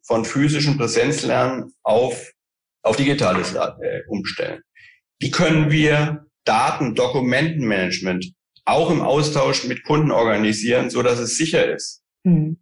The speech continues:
Speaker 1: Wie können wir in unsere internen Prozesse, sei es Reisekostenabrechnung, sei es Rechnungsschreiben, wie können wir diese sozusagen umstellen auf digitale Systeme? Neu eingeführt bei uns zum Beispiel auch ein Arbeitsplatzbuchungssystem über eine App, wo der Mitarbeiter seinen Arbeitsplatz finden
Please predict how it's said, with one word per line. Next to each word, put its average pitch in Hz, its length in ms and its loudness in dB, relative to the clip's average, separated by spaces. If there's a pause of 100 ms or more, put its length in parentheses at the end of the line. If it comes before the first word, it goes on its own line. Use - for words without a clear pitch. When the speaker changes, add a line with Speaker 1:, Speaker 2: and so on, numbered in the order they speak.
Speaker 1:
Wie 147 100 0
können 156 200 2
wir 147 100 2
in 147 120 2
unsere 143 180 2
internen 165 560 0
Prozesse, 90 640 -2 (160)
sei 127 200 2
es - 200 -4
Reisekostenabrechnung, 107 1120 -2
sei 120 220 2
es - 240 -4
Rechnungsschreiben, 139 720 0
wie 139 160 -4
können 139 220 -2
wir 127 180 2
diese 147 540 0 (180)
sozusagen 117 520 -2
umstellen 143 600 2
auf 120 240 -2
digitale 110 560 -2
Systeme? 87 520 -4 (340)
Neu 135 260 2
eingeführt 143 500 0
bei 135 60 2
uns 139 340 0
zum 131 100 -4
Beispiel 123 360 0
auch 113 160 0
ein - 140 -6
Arbeitsplatzbuchungssystem 120 1700 -2
über 139 240 2
eine 113 260 0
App, - 180 0 (240)
wo 110 100 0
der 110 120 2
Mitarbeiter 123 580 0
seinen 113 240 -6
Arbeitsplatz 123 640 -2
finden - 240 -12